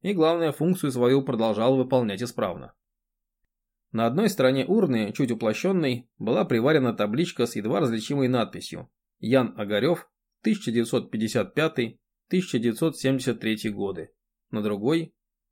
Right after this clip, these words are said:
А вот про другую сторону урны, которую сейчас держал в руках Яр, стоит, пожалуй, рассказать отдельно. Потому что на этой стороне находился рисунок, вроде бы совсем простой.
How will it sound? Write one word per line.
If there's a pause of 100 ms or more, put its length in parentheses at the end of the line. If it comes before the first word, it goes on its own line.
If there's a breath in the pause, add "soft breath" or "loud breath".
(560)
А
вот
про
другую
сторону
урны,
которую
сейчас
держал
в
руках
Яр, (160)
стоит,
пожалуй,
рассказать
отдельно. (640)
Потому
что
на
этой
стороне
находился
рисунок,
вроде
бы
совсем
простой.